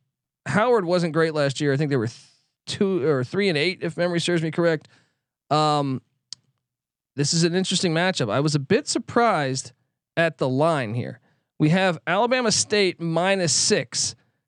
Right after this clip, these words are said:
To give you an idea, folks, of what I'm talking about, um, Alabama State has Ryan Nettles, uh, is, I'm sorry, Alabama State lost Ryan Nettles. De-, Demetrius Davis is coming in. He's an Auburn transfer at quarterback,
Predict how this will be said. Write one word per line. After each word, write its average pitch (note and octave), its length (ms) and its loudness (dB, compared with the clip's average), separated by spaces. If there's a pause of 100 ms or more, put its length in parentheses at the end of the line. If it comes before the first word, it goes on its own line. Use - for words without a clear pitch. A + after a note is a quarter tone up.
(140)
To C#3+ 100 -2
give F3 200 2
you F#3+ 100 2
an F#3+ 80 2
idea, F3+ 420 2
folks, C3+ 380 -2
of C3+ 120 -2
what D3 120 2
I'm C3+ 120 0
talking G3 400 -2
about, B2 380 0 (100)
um, C3+ 460 0 (1040)
Alabama G#3 440 2
State F3 500 0
has D#3+ 420 0 (380)
Ryan E3+ 460 0
Nettles, D#3+ 520 -2 (260)
uh, C3+ 580 0 (1040)
is, C#3+ 280 -2
I'm C#3+ 180 -2
sorry, A#2+ 340 -2 (120)
Alabama F#3+ 340 0
State F3+ 280 0
lost E3 380 0
Ryan D3+ 260 0
Nettles. C3 340 -2 (480)
De-, D#3+ 120 0
Demetrius E3+ 560 0
Davis F#3 380 0
is D#3 100 -4
coming F3+ 300 0
in. F3 100 2
He's D3+ 140 2
an D3 100 -2
Auburn A3+ 380 2
transfer G3 400 0
at A#2 100 -2
quarterback, B2 580 -2